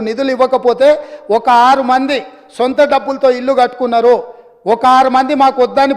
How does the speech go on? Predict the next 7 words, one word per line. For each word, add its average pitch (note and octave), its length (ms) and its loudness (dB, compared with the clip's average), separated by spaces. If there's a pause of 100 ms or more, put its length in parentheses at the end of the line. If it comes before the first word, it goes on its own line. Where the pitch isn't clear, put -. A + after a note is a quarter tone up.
పునాదులు C4+ 480 2
వేయలేదు, B3+ 460 2 (640)
మిగతా B3+ 400 2 (880)
పద్దెనిమిది B3+ 640 -2
మంది A3+ 260 -4 (120)
నిధులు B3+ 340 -6
లేక A#3 180 -6